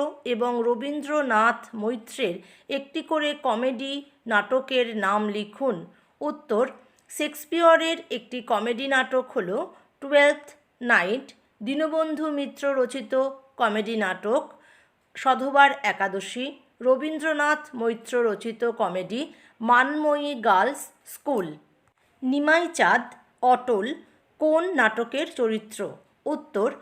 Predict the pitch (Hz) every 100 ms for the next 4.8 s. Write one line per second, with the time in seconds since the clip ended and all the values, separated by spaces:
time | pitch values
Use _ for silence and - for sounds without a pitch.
0 | - - 202 269 311 302 311 311 294 320
1 | 285 214 208 - 247 233 226 294 294 190
2 | 180 - _ - 269 254 294 294 302 311
3 | - 214 220 269 269 277 285 269 196 233
4 | 226 277 349 254 196 180 -